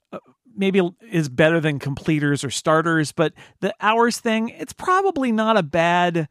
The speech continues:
ballpark. None of these are gonna be perfect, but they do at least serve the purpose of, like, all of us saying, "Are people actually watching this, or is it just in my little bubble that people are talking about this? How big a hit is this?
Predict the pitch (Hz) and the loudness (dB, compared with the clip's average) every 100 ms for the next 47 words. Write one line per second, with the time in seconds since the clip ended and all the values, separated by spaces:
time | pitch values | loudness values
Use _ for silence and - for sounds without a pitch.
0 | _ _ _ _ - 151 185 240 226 180 | _ _ _ _ -6 -4 -2 0 0 2
1 | 214 254 214 214 180 165 165 147 139 - | 2 2 2 0 0 0 0 -2 -4 -4
2 | 139 165 196 - - 165 - _ _ - | -4 -4 -6 -8 -2 -2 -2 _ _ 0
3 | 196 170 247 269 262 190 _ _ _ - | 0 0 -2 0 -2 -6 _ _ _ -4
4 | 185 185 208 208 - - - - - 185 | -2 -2 0 -2 -4 -10 -14 -10 -2 2
5 | 180 156 165 - 165 160 156 - 143 151 | 2 0 -6 -6 -4 -2 -2 -2 -2 0
6 | 139 - - _ _ _ _ - 165 180 | 0 -2 -10 _ _ _ _ 0 4 4
7 | 160 156 - 180 156 151 143 - _ 143 | 2 0 0 -2 0 -2 -4 -8 _ -6
8 | - - 220 185 160 - 151 127 123 143 | -4 -6 -4 0 -2 -2 -4 0 0 0
9 | 175 170 165 - - 147 143 143 131 147 | -2 -2 -2 -4 -2 0 0 -2 -2 -4
10 | - - 143 131 131 127 117 120 113 113 | -4 -6 -2 -2 -2 -2 -2 -2 -4 -6
11 | 107 110 107 - 120 120 - 135 - - | -10 -12 -10 -10 -8 -8 -8 -12 -14 -14
12 | - - 208 156 165 147 127 139 131 120 | -12 -4 -2 0 -2 -2 -4 -4 -2 -4
13 | - 113 | -8 -14